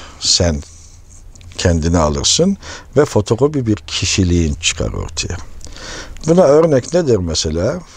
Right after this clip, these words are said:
Sen tevazuyu tanımlıyorsun, on şekilde tanımlıyorsun tevazu kelimesini. Ve artık kalan enerjini bu tevazuyu yirmi şekilde tanımlamak için harcıyorsun ve kitaplar okuyorsun. Yani ben bu tevazuyu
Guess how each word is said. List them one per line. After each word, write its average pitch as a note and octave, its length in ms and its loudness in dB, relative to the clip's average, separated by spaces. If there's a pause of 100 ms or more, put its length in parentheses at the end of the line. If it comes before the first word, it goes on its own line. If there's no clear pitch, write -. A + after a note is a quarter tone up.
Sen C3 400 0 (640)
tevazuyu A2 840 2
tanımlıyorsun, C3+ 840 -2
on D#3+ 300 2
şekilde G#2+ 500 0
tanımlıyorsun D3 680 -2
tevazu C2 520 -10
kelimesini. A1+ 580 -8 (1040)
Ve D#3 80 4
artık F3+ 360 0
kalan D#3 340 2
enerjini A2+ 840 0 (200)
bu C#3 100 -4
tevazuyu B2+ 760 4
yirmi B2+ 440 2
şekilde D#3 640 2
tanımlamak C#3 640 2
için F2 320 -4
harcıyorsun G#2+ 920 2
ve D#3 100 4
kitaplar C#3 440 0
okuyorsun. D#2 540 -6
Yani A#2+ 380 2
ben C3 200 2
bu A2 60 -2
tevazuyu F2 600 0